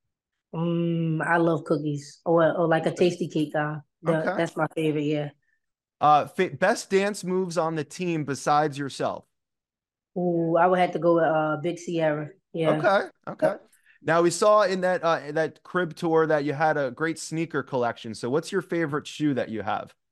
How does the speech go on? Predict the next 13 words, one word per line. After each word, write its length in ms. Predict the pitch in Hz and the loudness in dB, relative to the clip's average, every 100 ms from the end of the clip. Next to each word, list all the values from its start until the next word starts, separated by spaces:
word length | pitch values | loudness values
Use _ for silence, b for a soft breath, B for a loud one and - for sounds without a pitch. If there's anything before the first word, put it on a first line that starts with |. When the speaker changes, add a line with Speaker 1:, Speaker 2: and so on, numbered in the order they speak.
| _ _ _ _ _ | _ _ _ _ _
Speaker 1:
Oh, 240 | 170 180 180 | 4 6 6
I 100 | 180 | 6
just 220 | 196 165 | 4 4
got 200 | 185 180 180 | 4 2 -2
these 220 | 180 160 | -6 -4
new 180 | 170 160 | -4 -2
Jordans. 340 | 170 175 170 | 0 0 0
I 60 | 160 | 0
got 200 | 160 160 | 0 -2
the, 120 | 156 | -6
uh, 160 | 156 151 | -6 -4
Jordan 300 | 170 165 160 | -4 -4 -6
fours, 580 | - 175 180 180 - | -2 2 2 0 -12